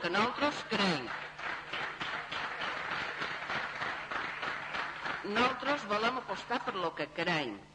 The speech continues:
per fer o possibilitar més canals també de participació en se, a la gent. Nosaltres som un equip, un equip, eh, preparat. Jo crec que, eh, si, eh, hi havia qualque candidat que estava content, jo estic contentíssima de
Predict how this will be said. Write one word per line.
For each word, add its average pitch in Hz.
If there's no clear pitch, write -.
per 175
fer 233
o 180
possibilitar 180
més -
canals 196
també 190
de 185
participació 160
en 123
se, 123
a 143
la 120
gent. 110
Nosaltres 196
som 170
un 139
equip, 254
un 156
equip, 170
eh, 123
preparat. 127
Jo 190
crec 165
que, 139
eh, 123
si, 127
eh, 110
hi 117
havia 135
qualque 139
candidat 131
que 127
estava 131
content, 127
jo 139
estic -
contentíssima 143
de 120